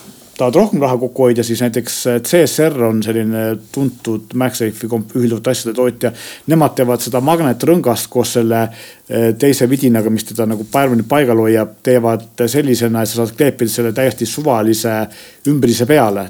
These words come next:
Ta küll natukene jääb siis sinna ümbrises kõrgemale, on sihuke natukene võib-olla kare, aga, aga samas, eh,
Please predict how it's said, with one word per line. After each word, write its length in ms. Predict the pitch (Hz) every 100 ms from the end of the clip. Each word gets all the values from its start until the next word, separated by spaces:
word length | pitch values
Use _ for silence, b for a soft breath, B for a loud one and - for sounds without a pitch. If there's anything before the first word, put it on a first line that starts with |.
| -
Ta 160 | 117
küll 180 | 113 123
natukene 440 | 127 123 123 123 123
jääb 140 | 120
siis 160 | 123 -
sinna 220 | 123 120 117 B B 143
ümbrises 280 | 139 123 -
kõrgemale, 600 | 202 175 120 113 113 110
on 80 | 110
sihuke 300 | 110 - 117 113
natukene 320 | 117 113 113
võib-olla 180 | 110 117
kare, 240 | 160 175 110
aga, 220 | 107 110 B B B B 117
aga 140 | 117
samas, 420 | 135 131 123 120 123
eh, 140 | 117